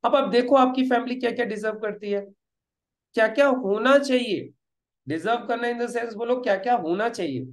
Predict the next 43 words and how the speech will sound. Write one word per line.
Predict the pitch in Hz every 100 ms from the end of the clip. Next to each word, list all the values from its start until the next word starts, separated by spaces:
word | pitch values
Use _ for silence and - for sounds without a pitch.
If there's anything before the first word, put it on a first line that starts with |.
| - _ _ _
क्या | 202
क्या | 208 247
आपको | 240 220
लगता | 202 -
है | 208
आपके | 214
बच्चों | 190 185 196
के | 190
पास | 196 185 180
होना | 180 175
चाहिए, | 180 175 175
आपके | 165 185
पास | 180 175 175
होना | 170 170
चाहिए, | 170 165 160 160 _ _ _ _ _ _ _ _ _ 170
आपके | 180 214
बच्चों | 190 196 214
को | 220
क्या | - 190
क्या | 202 202 190 196 _ _ 165
foreign | 170 180 185
trips, | 175 175 175 - -
domestic | 139 165 185 190 196 196 190
trips, | 180 175 175 180 - _ _ _ _ -
जो, | 185 262 262
जो | 285 277
भी | 262
चीजें | 254 214 220
X | 214 202 208
Y | 202
Z | 202 208 190
जो | 190
आपको | 185 185
लगती | 170 -
है, | 220
वो | 214
सब | - 262 262
आपके | 294 294 208
सपनों | 185 175 170
में | 165
आ | 143
जानी | 131 131 127
चाहिए। | 120 101